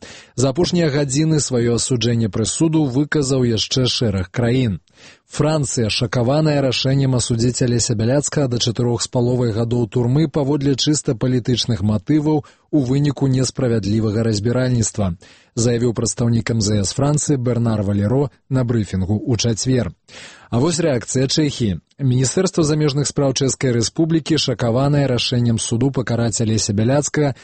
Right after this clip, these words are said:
старшыню беларускага праваабарончага цэнтру "Вясна" чатырма з паловай гадамі зняволення. Чэшскі М З С лічыць гэты судовы працэс палітычна матываваным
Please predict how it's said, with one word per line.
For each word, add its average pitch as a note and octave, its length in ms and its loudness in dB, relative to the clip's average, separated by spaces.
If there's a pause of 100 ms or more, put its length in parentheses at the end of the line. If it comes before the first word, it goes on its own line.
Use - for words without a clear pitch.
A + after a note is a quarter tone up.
(220)
старшыню C3+ 520 0
беларускага B2 760 0
праваабарончага A#2 760 0
цэнтру A2 440 0
"Вясна" G#2+ 440 2
чатырма B2+ 440 0
з - 120 -4
паловай A#2 400 0
гадамі G#2+ 440 0
зняволення. A#2+ 840 0 (440)
Чэшскі C3 440 0
М A#2 40 2
З B2+ 240 0
С - 160 -4
лічыць C#3 360 0
гэты A#2 280 0
судовы A#2 480 0
працэс A2 520 -2
палітычна B2+ 560 0
матываваным A2+ 760 2